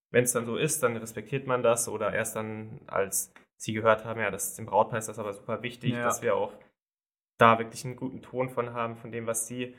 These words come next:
Speaker 1: ja auch jetzt sich vorbereitet haben und sich Gedanken gemacht haben für das Brautpaar, dass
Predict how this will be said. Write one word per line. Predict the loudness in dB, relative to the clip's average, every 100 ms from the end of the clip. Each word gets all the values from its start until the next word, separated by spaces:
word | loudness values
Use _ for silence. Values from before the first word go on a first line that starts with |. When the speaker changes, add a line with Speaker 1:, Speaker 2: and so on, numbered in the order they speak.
| 2
Speaker 1:
ja | 8 8
auch | 6 -2
jetzt | -4 -2 -4 -8
sich | -16 -16
vorbereitet | 8 10 12 10 4 4 -2 -4
haben | -2 -2 -4 -8
und | -10 -10
sich | -12 -8
Gedanken | 0 2 2
gemacht | -4 -6 -6
haben | -12
für | -8
das | -10 -8
Brautpaar, | -2 -2 -2 -4
dass | -4 -6 -8